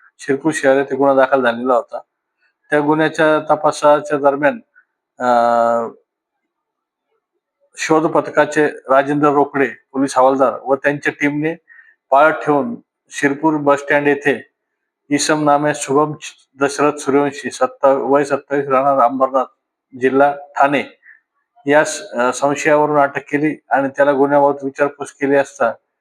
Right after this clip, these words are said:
त्याच्याकडून सदर, अ, महिलेची चोरी गेलेली बांगडी पंचवीस हजार रुपये किमतीची, पंचवीस हजार ग्रॅमची, किंमत अंदाजे सत्तर हजार रुपयाची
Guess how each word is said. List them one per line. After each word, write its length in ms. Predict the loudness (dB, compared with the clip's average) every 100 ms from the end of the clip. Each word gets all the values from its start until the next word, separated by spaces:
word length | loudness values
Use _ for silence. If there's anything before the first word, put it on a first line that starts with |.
| _ _
त्याच्याकडून 520 | -4 -2 0 0 -2 -6 _ _ _ _
सदर, 300 | -2 0 2
अ, 680 | 2 4 4 4 2 2 -2
महिलेची 560 | -4 -2 0 -2 -4 -16
चोरी 320 | -4 -2 0
गेलेली 380 | 0 0 -2 0
बांगडी 360 | 0 0 -4
पंचवीस 460 | -6 -10 -14 -10 -2
हजार 140 | 0
रुपये 240 | 0 -4 -10
किमतीची, 500 | -10 -16 -18 -18 -20 _ _ _ -8
पंचवीस 260 | -4 2
हजार 160 | 4 4
ग्रॅमची, 480 | 4 0 0 -8 -10
किंमत 360 | _ -6 -2 0
अंदाजे 200 | 0 0
सत्तर 280 | -4 -4 0
हजार 160 | 0 -2
रुपयाची 460 | -2 -4 -4 -14